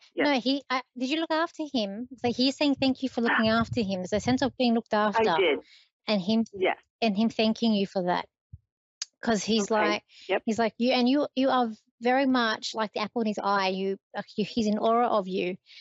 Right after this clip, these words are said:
Speaker 2: Um, and he just wants to let you know that things are gonna work out just fine. But the f-,
Speaker 1: Okay.
Speaker 2: together, there needs to be p-, be made here because, um, he's saying with what's coming up over in April, you guys need to talk to each other and you guys are gonna need each other,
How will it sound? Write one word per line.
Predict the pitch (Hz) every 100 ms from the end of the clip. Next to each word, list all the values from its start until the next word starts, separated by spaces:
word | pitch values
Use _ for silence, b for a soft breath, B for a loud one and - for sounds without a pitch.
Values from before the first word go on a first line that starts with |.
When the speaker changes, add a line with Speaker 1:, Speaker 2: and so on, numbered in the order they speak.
| B B B
Speaker 2:
Um, | 196 196 196
and | 208 196 202 -
he | - - 214
just | 208
wants | 226 226
to | -
let | 226
you | 226
know | 226 214
that | 190 208 -
things | 214 220
are | 220
gonna | 220 214 208 214
work | 208 208 208
out | -
just | 202 -
fine. | - 233 214 _ _ _ _ _ _ _ _ _ _ _
But | 196 196
the | -
f-, | - _ _ _
Speaker 1:
Okay. | 190 - 175 269 - 202 202 _ _ _ _ _ _ _ _ _ -
Speaker 2:
together, | 202 190
there | 214
needs | 196 208
to | -
be | 208 -
p-, | - _ _ _ _ _ _ _
be | 208 196
made | 185 185 180 190
here | 214 196 190 _ _ -
because, | 202 - 202 185 - B B B _ -
um, | 196 196 196
he's | 185
saying | 214 214
with | 202 190
what's | 208 -
coming | - 233 226
up | 190 190
over | 214 190 190
in | 185
April, | 202 - 311 381 -
you | 226
guys | 202 208
need | 214 202 202
to | -
talk | - 196
to | -
each | 214
other | 196 190
and | 190
you |
guys | 196 196
are |
gonna | 196 185
need | 180 190
each | - 185
other, | 190